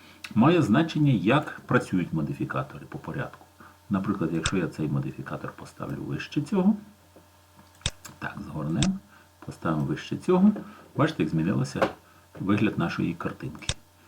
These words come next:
Тому застосування декількох модифікаторів має значення,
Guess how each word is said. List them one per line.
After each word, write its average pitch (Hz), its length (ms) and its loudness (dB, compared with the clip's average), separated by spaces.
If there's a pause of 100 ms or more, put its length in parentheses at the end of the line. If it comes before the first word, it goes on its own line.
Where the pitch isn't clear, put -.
(280)
Тому 95 360 4 (340)
застосування 87 680 0
декількох 76 460 -2
модифікаторів 180 680 0 (280)
має 185 260 2
значення, 165 480 2